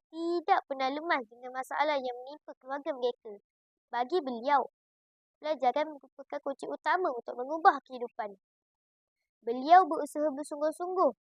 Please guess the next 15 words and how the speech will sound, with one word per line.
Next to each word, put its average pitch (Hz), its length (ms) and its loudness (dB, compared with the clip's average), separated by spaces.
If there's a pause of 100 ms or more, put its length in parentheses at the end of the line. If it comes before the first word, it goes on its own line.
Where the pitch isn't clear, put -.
untuk 269 160 -6
mencari 277 480 -2
pekerjaan 269 720 -2
bagi 240 320 -20
menampung 269 560 -14
pembelajaran 269 640 -6
sekolah 311 640 -6
anak-anaknya. 247 680 -6 (1500)
Yang 339 240 -2
bulat 262 280 2 (120)
tidak 277 320 0
datang 247 240 4
bergolek, 285 500 0 (380)
yang 262 160 -8
pipih 294 400 -14